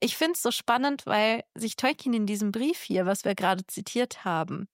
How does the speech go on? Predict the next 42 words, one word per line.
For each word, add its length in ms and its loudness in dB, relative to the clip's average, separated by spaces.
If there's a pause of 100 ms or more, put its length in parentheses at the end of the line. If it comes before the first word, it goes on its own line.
(220)
so 160 0
anhört, 440 2
als 180 0
wär's 240 2
ihm 120 2 (140)
eigentlich 500 0
nicht 240 0
so 140 0
wichtig. 480 -6 (520)
Ne? 220 2 (260)
Zwei 200 2
unterschiedliche 600 2
Rottöne, 560 2
das 220 0
war 120 4
ein 80 2
Versehen, 580 2 (560)
bla 200 0
bla 160 2
bla. 280 0 (560)
Aber 240 4
wenn's 260 2
nicht 220 0
geht, 260 2
dann 140 4
ersetzt 440 0
Rot 200 2
durch 240 -2
Weiß 400 2
und 180 0
macht 240 0
die 60 0
Sonne 280 2
halt 180 0
irgendwie 240 0
als 200 0
Umrandung 420 2
oder 160 2
lasst 280 0
sie 80 -8
ganz 340 2
weg. 280 0